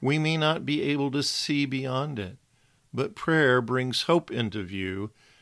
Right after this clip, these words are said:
and the remembrance of God's faithfulness to his promises. Let's look at a verse that tells us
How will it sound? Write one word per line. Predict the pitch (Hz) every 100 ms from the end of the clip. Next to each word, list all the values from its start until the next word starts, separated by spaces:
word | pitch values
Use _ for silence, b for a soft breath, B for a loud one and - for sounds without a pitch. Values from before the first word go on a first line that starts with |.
| b
and | - 123
the | 120
remembrance | 127 139 170 175 160 -
of | 147 120
God's | 127 127 120
faithfulness | - - 180 - 113 104 101 -
to | 135
his | 123
promises. | - - 143 147 - - - - _ _ b b b b b b b b
Let's | 208 226 -
look | 185 180
at | 156 143 139 -
a | 143
verse | 113 127 131 127
that | 131 117
tells | - 135 127 -
us | 117 113 -